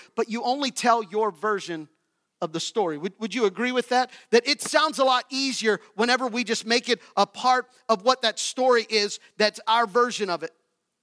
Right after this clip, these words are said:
That you know what it's like to be able to say, "Well, then this occurred and that occurred."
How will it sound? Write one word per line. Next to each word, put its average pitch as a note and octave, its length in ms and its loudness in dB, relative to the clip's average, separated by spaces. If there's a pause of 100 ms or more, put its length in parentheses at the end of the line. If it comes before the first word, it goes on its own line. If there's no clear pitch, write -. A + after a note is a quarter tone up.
(480)
That G#3 220 0 (320)
you G#3+ 140 -6
know A3+ 160 6
what G#3+ 160 2
it's F#3 200 -8
like A3 360 0
to G3 100 -10
be G3 200 -2
able G3 260 0
to - 160 -12
say, G#3 540 0
"Well, F3 380 0 (380)
then E3 200 -6
this G3 220 -2
occurred F#3+ 460 -4
and D3 160 -10
that F#3+ 180 0
occurred." F#3+ 460 -6